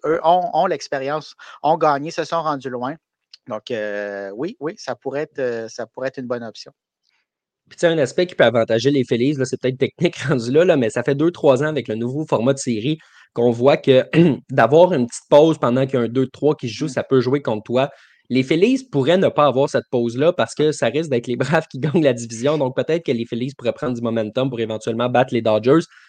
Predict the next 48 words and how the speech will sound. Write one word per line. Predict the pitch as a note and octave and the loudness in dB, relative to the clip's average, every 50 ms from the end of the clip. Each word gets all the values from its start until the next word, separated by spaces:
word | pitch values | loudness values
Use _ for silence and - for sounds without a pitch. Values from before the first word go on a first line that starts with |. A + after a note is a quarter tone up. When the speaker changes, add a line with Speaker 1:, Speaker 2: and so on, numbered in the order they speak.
| _ - B2 | _ 0 0
Speaker 2:
Mais | A#2 | 0
écoute, | A2+ - A#2+ - - | 2 2 0 0 0
on | A2+ A#2+ | 0 0
n'est | A#2 A#2 | 2 4
pas | D3 D3+ | 4 4
rendu | C#3+ D3 C3+ B2 A#2+ A#2+ | 6 6 4 4 2 2
là | A#2+ A#2+ | 4 4
encore. | A#2 A2+ - A#2+ A#2+ C3+ D3+ - _ - - _ _ - | 4 4 4 6 6 6 4 4 _ -20 -20 _ _ 0
Mais | A#2 A#2 A2+ - - | 2 2 2 2 -2
s-, | B2 - - - - D#3 E3 | -14 -14 -14 -16 -14 -8 -4
ne | D#3+ E3 F#3 F#3+ | 0 2 2 2
sous-estimons | F#3 - - A3 G3+ F#3 G3+ G3+ - - - F3+ F3+ F3 E3 | 0 -2 -6 -6 -2 0 -2 -2 -2 -4 -2 0 2 2 4
pas | E3 C3 A#2 | 4 4 2
trop | A#2 C3 C#3+ C3 | 4 2 2 2
les | A#2+ A#2 | 2 -2
Phillies. | - G#2+ G#2+ G#2+ | -4 -6 -8 -8
C'est | - - - B2 | -10 -12 -14 -10
ce | - | -8
que | A#2 | -8
j'ai | G#2+ A2 G#2+ | -8 -6 -8
envie | G#2 G#2 B2 A#2 | -10 -10 -10 -10
de | - - | -10 -12
dire. | C3+ - - - - _ _ _ _ _ _ - | -14 -14 -20 -20 -20 _ _ _ _ _ _ -6
Speaker 1:
Non, | A#2 C3 E3+ G#3 | -2 -2 0 0
mais | E3+ | -2
puis | - C#3 | -6 -6
ils | B2 | -2
l'ont | B2+ B2+ A2+ | -2 0 0
fait | - G3 | 2 2
l'an | D#3+ F3 | 4 4
Speaker 2:
Sébastien, | A#3 - - D#3+ | 4 4 2 -2
Speaker 1:
dernier | D3 D3 E3 F#3 | -2 -2 -2 -2
avec | F3+ D3+ D3 - | -2 -2 -2 -4
les | D3 C3+ | -6 -6
Braves. | B2+ B2+ C#3 D#3+ F3 D#3 - - - - - - - - - C#3 | -4 -2 -2 -2 -2 -4 -10 -18 -20 -20 -20 -20 -20 -14 -8 -6
Speaker 2:
Mhm. | C3+ B2 E3+ G3 G3+ G3+ _ _ - | -4 -2 -2 -4 -4 -6 _ _ -14
Speaker 1:
Mm. | D3 D3+ E3 _ _ _ _ _ _ _ _ _ - | -12 -12 -12 _ _ _ _ _ _ _ _ _ -8
Speaker 2:
Ça | C#3+ C#3 | -4 -2
fait | A#2+ A#2+ | 0 4
deux | B2 C3+ C3 B2 | 4 4 6 6
ans | D3+ A3 | 2 0
qu'ils | A#3 - | 2 0
battent | C#3+ B2 - | -2 0 -2
les | B2+ | -4
Braves. | A#2 G#2 - - _ _ _ _ _ _ - C#3 | -6 -6 -10 -12 _ _ _ _ _ _ -4 -2
Speaker 1:
Ouais, | F3 A#3+ - - _ | -2 -2 -4 -6 _
c'est | - C3 A#2+ | -16 -14 -10
ça. | - D#3+ D#3+ | -8 -8 -8